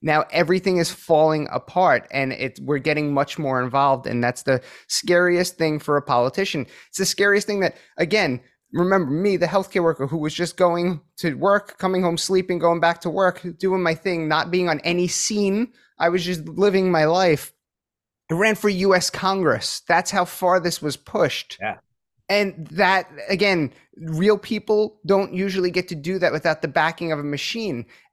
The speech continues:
Speaker 1: because of all of the laws and stuff, but people are very smart. We all underestimate ourselves. I underestimate myself every day of my life. My, my
Speaker 2: Yeah,
Speaker 1: wife would
Speaker 2: John,
Speaker 1: say.
Speaker 2: John, your, your, your run for Congress was, like, such a perfect example of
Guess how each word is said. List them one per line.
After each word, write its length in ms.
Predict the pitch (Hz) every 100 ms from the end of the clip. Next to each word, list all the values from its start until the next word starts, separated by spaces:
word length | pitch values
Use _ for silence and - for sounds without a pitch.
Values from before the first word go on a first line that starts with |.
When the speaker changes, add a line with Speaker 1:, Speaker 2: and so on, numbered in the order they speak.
| _
Speaker 1:
because 340 | 185 180 185 165
of 140 | 151 _
all 240 | 156 160
of 100 | 165
the 80 | 160
laws 440 | 165 165 185 190 151
and 100 | -
stuff, 160 | 151
but 160 | 160 -
people 340 | - 185 185
are 80 | 165
very 320 | 139 156 147
smart. 540 | 143 - 156 139 131 147
We 140 | 135
all 420 | - 143 151 151 -
underestimate 640 | 147 131 131 - 135 127 120
ourselves. 340 | 113 117 104 -
I 140 | 190
underestimate 320 | 202 175 160
myself 320 | 127 - 135 143
every 220 | 170 160 143
day 160 | 147
of 100 | 135
my 140 | 131 120
life. 340 | 117 - - -
My, 260 | 135 139 131
my 140 | 135
Speaker 2:
Yeah, 80 | 131
Speaker 1:
wife 180 | 131 127
would 80 | 120
Speaker 2:
John, 100 | 180
Speaker 1:
say. 200 | 110 107
Speaker 2:
John, 260 | 165 170
your, 240 | 190 156 165
your, 400 | 117 147 196 185
your 240 | 117 147 175
run 240 | 165 175
for 160 | - 127
Congress 480 | 127 143 143 123 123
was, 240 | 120 104
like, 320 | 117 107 -
such 400 | - - 151 147
a 40 | -
perfect 460 | - 147 131 -
example 540 | 113 98 117 117 104
of 100 | 95